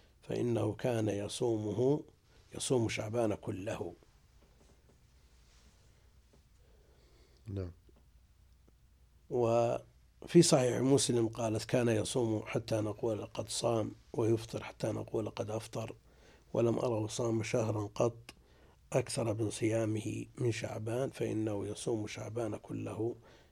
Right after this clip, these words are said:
Speaker 1: كان يصوم شعبان إلا قليلا،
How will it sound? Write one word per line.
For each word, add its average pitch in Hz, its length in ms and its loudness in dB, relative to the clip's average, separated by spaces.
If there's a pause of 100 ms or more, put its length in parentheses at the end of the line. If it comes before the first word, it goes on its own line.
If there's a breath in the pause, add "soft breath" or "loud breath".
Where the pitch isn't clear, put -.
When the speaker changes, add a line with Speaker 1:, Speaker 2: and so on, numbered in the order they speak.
(100)
Speaker 1:
كان 110 220 0
يصوم 107 460 -4
شعبان 110 500 -4
إلا 110 300 -4
قليلا، 95 600 -6